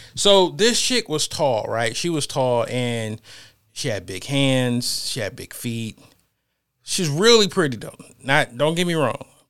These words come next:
So I just, you know, and I remember it was a couple guys around me and they were from Georgia and they was like, "Man, Lil Mama look bad.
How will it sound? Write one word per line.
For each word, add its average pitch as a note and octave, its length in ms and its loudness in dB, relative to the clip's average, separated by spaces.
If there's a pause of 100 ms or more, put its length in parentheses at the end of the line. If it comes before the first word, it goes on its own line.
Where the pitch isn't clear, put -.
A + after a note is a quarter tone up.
So D#3+ 440 4
I F3 140 4
just, G#3 380 0 (160)
you E3+ 120 -4
know, B2+ 400 0
and C#3+ 140 2
I D#3+ 60 6
remember G#3 240 6
it F3 120 4
was E3+ 140 2
a D#3 60 -4
couple F#3 300 2
guys D3+ 340 2
around C#3+ 420 2
me B2 160 -2 (320)
and C3+ 460 4 (720)
they G3 180 6
were A3+ 200 4
from F#3+ 360 4
Georgia D#3 540 0 (100)
and C#3 100 -4
they F#3 100 8
was F#3 200 4
like, C3+ 460 0 (200)
"Man, C3 280 -4
Lil G#3+ 160 8
Mama E3 280 2
look B2+ 320 -2
bad. F#3 600 2